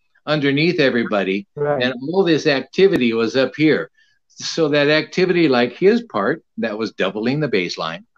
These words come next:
Speaker 1: Marley's ticka, ticka, ticka, everything in this range, you could hear clearly.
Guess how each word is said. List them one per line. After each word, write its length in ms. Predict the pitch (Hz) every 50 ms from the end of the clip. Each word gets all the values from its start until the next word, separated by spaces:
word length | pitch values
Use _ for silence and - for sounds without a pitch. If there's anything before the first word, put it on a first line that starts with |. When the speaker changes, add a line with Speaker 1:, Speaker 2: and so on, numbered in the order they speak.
| _ _ _ _ _ _ _ -
Speaker 1:
Marley's 520 | 123 151 185 196 160 135 123 120 120 117 _
ticka, 460 | - 202 196 - _ _ - 214 214 - _ _ _ 143 139 139 _ _ _ _ _
ticka, 440 | - 208 - _ _ _ - - - - _ _ _ _ _ _ _ _ _ _
ticka, 360 | - - - - _ - - - _ - - - 147 147
everything 380 | 165 220 220 214 220 208 190
in 120 | 170 151 147
this 240 | 160 214 240 240 -
range, 360 | 131 120 113 113 113 113 110 - - _ _
you 120 | - 139 135
could 140 | - 135
hear 240 | 120 - 202 190 147 -
clearly. 380 | - 190 220 196 143 98 73